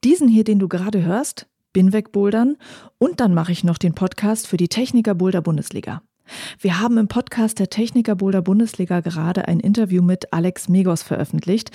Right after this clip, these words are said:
und das auch in Social Media angekündigt. Und dann haben ganz viele Menschen diese Folge mit Alex Megos vergeblich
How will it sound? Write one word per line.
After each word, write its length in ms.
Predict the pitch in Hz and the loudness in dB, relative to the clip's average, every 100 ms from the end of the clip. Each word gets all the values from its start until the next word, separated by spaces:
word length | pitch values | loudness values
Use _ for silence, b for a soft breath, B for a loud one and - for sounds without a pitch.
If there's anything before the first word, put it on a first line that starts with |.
| B B B B | B B B B
und 200 | - 214 | -2 0
das 220 | 214 - | 0 -2
auch 160 | 196 - | -4 0
in 160 | 202 | -2
Social 380 | 185 196 190 190 | 0 -2 0 2
Media 320 | 185 214 240 | 2 2 0
angekündigt. 760 | - 208 214 - 170 151 151 - B B B | 2 2 0 -2 -2 -2 -6 -10 B B B
Und 180 | 220 220 | -2 0
dann 380 | 262 208 220 202 | 2 2 2 0
haben 180 | 208 | 0
ganz 320 | 202 214 302 - | 2 0 -2 -4
viele 240 | 254 233 | 0 2
Menschen 360 | 196 233 - 233 | 2 2 0 0
diese 220 | 202 185 | 0 -4
Folge 360 | - 196 202 | -2 0 2
mit 120 | 185 - | 0 0
Alex 360 | 165 165 - | -4 -4 -2
Megos 460 | 185 214 190 175 - b | 0 2 0 -2 -6 b
vergeblich 1080 | _ 196 165 160 285 381 - 170 202 - | _ -4 -4 -2 -2 -2 -4 0 0 -2